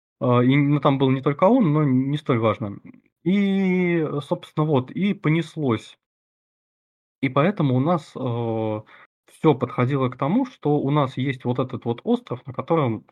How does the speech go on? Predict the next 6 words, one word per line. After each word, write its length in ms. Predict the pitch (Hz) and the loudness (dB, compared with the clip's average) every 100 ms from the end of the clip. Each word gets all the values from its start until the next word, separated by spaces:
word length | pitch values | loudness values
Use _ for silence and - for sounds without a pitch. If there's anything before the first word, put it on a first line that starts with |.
| - | -2
что-то 240 | 147 123 | 0 0
добывается, 580 | 110 117 202 254 254 151 | -2 -2 0 0 0 -6
что 260 | - 143 | -6 -6
туда 280 | 131 131 139 131 | -4 -2 -2 -4
отправляют, 720 | 127 123 127 139 120 104 - | -6 -4 -2 0 0 -2 -6
э, 460 | 117 107 104 107 | -6 -4 -4 -6